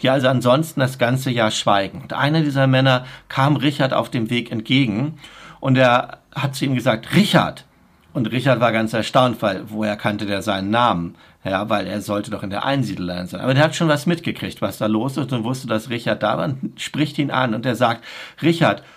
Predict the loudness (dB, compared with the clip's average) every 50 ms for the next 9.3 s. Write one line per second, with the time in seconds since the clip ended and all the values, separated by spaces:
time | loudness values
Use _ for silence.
0 | -20 _ _ -2 0 2 4 6 4 4 2 0 -2 -2 -2 0 0 0 2 2
1 | 2 0 -2 -6 -8 -6 -6 -6 -6 -4 -4 -2 -2 0 0 -2 -2 -2 -4 -4
2 | -6 -6 -4 -2 0 0 2 2 2 2 0 0 -2 -2 0 0 2 2 2 2
3 | 2 -2 -6 -10 -20 -20 -20 -12 -6 -4 -2 0 2 4 6 6 4 4 0 -2
4 | -2 -2 -2 0 0 0 -2 -2 -6 -8 -2 -2 -2 -2 -2 -2 -4 -4 -2 -2
5 | -4 -4 -4 -2 -4 -4 -4 -2 -2 -2 -2 -2 -4 -8 -14 -20 -20 -20 -20 -20
6 | -20 -20 -16 -6 -2 0 2 4 4 4 4 2 0 -2 0 -2 0 0 2 2
7 | 4 2 2 0 -6 -6 -6 -6 -8 -6 0 2 4 4 4 2 0 -2 -4 -2
8 | 0 2 2 2 0 -2 -6 -6 -6 -2 0 0 2 2 2 2 2 2 2 2
9 | 2 0 -2 -8 -14 -18